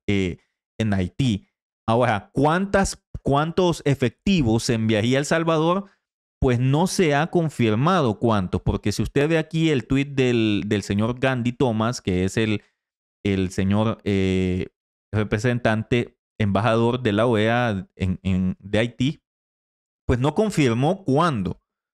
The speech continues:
no confirmó cuándo ni cuántos. Entonces, hasta el momento he estado buscando información de las autoridades salvadoreñas, en este caso del presidente Bukele o de algunas autoridades de, como el ministro de Seguridad o algunas, pero no hay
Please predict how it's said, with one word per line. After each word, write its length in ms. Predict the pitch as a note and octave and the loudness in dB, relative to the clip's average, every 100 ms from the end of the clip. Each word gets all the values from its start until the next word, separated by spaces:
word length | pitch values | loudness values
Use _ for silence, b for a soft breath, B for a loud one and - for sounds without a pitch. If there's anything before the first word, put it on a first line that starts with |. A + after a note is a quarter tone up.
| - | -8
no 100 | A#2 | -4
confirmó 580 | D#3+ E3 D#3+ C3 C#3+ D3 | -2 0 0 2 -2 0
cuándo 400 | D3+ D3+ E3+ F#3+ | 0 0 2 0
ni 180 | D#3+ B2 | -2 -4
cuántos. 800 | - E3 F3+ A#2+ - - - _ _ _ - | -2 0 0 -2 -6 -12 -18 _ _ _ -4
Entonces, 580 | A#2+ D#3+ C3+ A2+ G#2+ _ _ - | 0 2 2 -2 -4 _ _ -4
hasta 260 | B2 - | -2 0
el 80 | D3 | 0
momento 720 | D3+ D#3 A3+ E3+ D3 E3+ F3+ - | 0 2 0 0 0 2 2 0
he 40 | |
estado 360 | A2+ - C#3+ F3 | -2 0 2 2
buscando 500 | G3 F#3+ E3+ C#3+ D3+ | 0 0 -2 0 0
información 880 | D#3+ D3+ C#3+ E3 D#3+ C#3+ C#3+ D#3 D#3+ | 0 0 0 0 0 0 2 0 -4
de 180 | A#2+ C3 | -2 0
las 160 | D3+ D3+ | 0 0
autoridades 720 | B2+ - G#2 G2+ A2 C3 B2+ | -2 0 0 2 2 0 0
salvadoreñas, 840 | A2+ G2 G2 G2+ D#3 D3+ F#2 G2 _ _ | 0 0 0 2 0 -2 -4 -4 _ _
en 60 | - | -6
este 180 | A2 B2 | -4 -2
caso 260 | B2 A#2 B2+ | -2 0 0
del 100 | A2 | 0
presidente 420 | G2+ G#2+ A2 G2+ | -2 -2 -2 -2
Bukele 680 | F#2 - C#3+ C#3+ C#3 C#3 C#3 B B - | -4 -2 0 2 0 -2 -4 B B -4
o 180 | A2+ A2+ | 0 2
de 140 | G#2+ | 2
algunas 340 | G2+ G#2 A#2+ B2 | 2 0 0 0
autoridades 720 | A2+ A2+ A2 A2 A#2 A#2 A2+ | 0 0 2 2 2 0 0
de, 220 | G2+ F#2+ | 0 0
como 200 | A2 G2 | 0 0
el 60 | F#2 | 0
ministro 440 | F#2 A#2 - A2+ | 0 0 0 0
de 80 | G2 | 0
Seguridad 800 | G2+ G2 G2 G2+ C3+ C#3+ C#3+ - | -2 -2 0 0 0 0 0 0
o 160 | G#2 | 0
algunas, 560 | G2 G2+ C3 C#3 D3 - | 0 0 0 0 -2 -4
pero 300 | - A#2+ C3+ - | -2 0 -2 -2
no 480 | A#2 B2 C#3+ C3+ | -2 0 0 0
hay 280 | C3+ D#3 E3+ | 0 0 -2